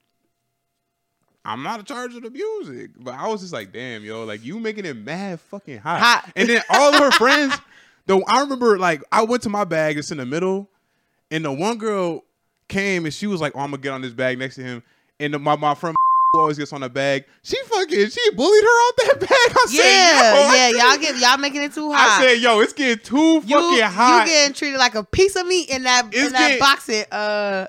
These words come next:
Speaker 2: in that boxing session.
Speaker 1: It's getting too fucking hot in this gym because it's like, one, none of y'all, m-, me and <laughs> always on these bags, right? But now these girls,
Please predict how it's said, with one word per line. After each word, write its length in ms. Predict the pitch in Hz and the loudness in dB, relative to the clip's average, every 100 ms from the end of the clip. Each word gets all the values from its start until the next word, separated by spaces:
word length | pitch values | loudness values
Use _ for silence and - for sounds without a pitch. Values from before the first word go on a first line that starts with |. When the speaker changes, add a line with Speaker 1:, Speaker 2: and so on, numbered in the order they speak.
| _ | _
Speaker 2:
in 100 | - | -4
that 260 | 220 233 190 | 0 0 0
boxing 360 | 240 285 - 226 | -2 -2 -6 -6
session. 500 | 226 208 - 139 139 | -4 -4 -8 -12 -2
Speaker 1:
It's 180 | 185 196 | -2 -2
getting 280 | 254 233 214 | -4 -4 -4
too 300 | - 247 254 | -6 -6 -6
fucking 380 | - 220 - 175 | -6 -12 -10 -12
hot 400 | 165 196 180 - | -6 -4 -4 -6
in 160 | 180 | -8
this 200 | 165 147 | -8 -10
gym 280 | 117 180 160 | -8 -6 -6
because 360 | 131 - 156 143 | -8 -8 -8 -8
it's 140 | 143 | -8
like, 420 | 175 156 127 - _ _ _ _ _ _ _ | -4 -4 -6 -10 _ _ _ _ _ _ _
one, 520 | 139 233 302 294 311 190 _ _ _ _ _ _ | -4 -2 -2 -4 -10 _ _ _ _ _ _ _
none 220 | 143 254 | -4 -2
of 60 | 302 | -2
y'all, 460 | 294 285 262 247 - _ _ _ - - 156 | -2 -2 -2 -4 -8 _ _ _ -20 -14 -6
m-, 160 | 202 | -6
me 140 | 208 320 | -4 -4
and 100 | 294 - - | -2 0 0
<laughs> 240 | - - | 0 0
always 200 | 170 175 | 0 -4
on 120 | 151 | -10
these 120 | 135 123 | -14 -18
bags, 340 | 113 _ _ | -20 _ _
right? 260 | 127 131 - _ _ - | -14 -14 -16 _ _ -10
But 120 | 156 | -6
now 160 | 190 269 | -4 -2
these 200 | 240 139 | -4 -6
girls, 680 | 156 220 240 233 233 - | -6 -4 -4 -4 -8 -18